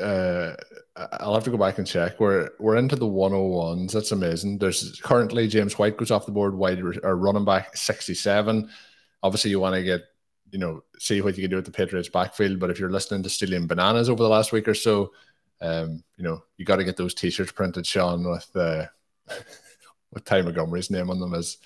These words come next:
R B one twenty twenty-two. But, um, we,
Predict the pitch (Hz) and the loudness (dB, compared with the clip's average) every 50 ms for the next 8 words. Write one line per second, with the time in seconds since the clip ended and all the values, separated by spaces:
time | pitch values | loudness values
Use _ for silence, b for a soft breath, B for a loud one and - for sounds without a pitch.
0 | b b b - 95 92 92 90 95 92 95 92 90 90 92 87 - 104 92 90 | b b b 2 4 4 4 4 2 2 2 2 2 0 0 0 0 0 0 0
1 | 95 85 101 98 90 87 90 85 - 95 98 101 101 B B B B B B B | -2 -2 -2 -2 -2 -2 -4 -4 -2 0 0 0 0 B B B B B B B
2 | B B - 95 92 92 92 92 90 87 87 87 90 87 76 - - _ _ _ | B B 0 2 4 6 6 6 6 6 4 4 2 -2 -2 -6 -10 _ _ _
3 | _ _ _ _ _ _ _ _ _ - 104 110 107 107 107 104 98 | _ _ _ _ _ _ _ _ _ -2 2 4 4 6 4 4 2